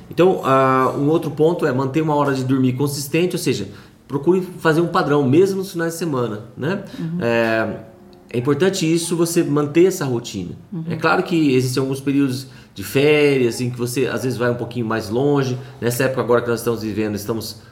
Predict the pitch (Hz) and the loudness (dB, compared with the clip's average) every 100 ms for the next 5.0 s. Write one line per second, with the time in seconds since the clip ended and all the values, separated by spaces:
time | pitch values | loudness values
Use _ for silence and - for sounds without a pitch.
0 | - - 101 98 110 110 120 123 120 113 | -14 -4 0 2 2 2 2 2 0 2
1 | 113 113 113 113 113 107 131 127 107 110 | 0 0 0 0 0 -2 -2 -2 -2 -4
2 | 107 101 95 - - 156 104 113 156 196 | -4 -6 -12 -12 -6 -2 0 2 2 2
3 | 98 123 135 120 - - 156 147 - - | 2 2 2 0 -4 -4 -2 -2 -6 -10
4 | - 170 98 - 110 117 131 135 196 | -2 0 0 -2 -4 -2 -2 2 2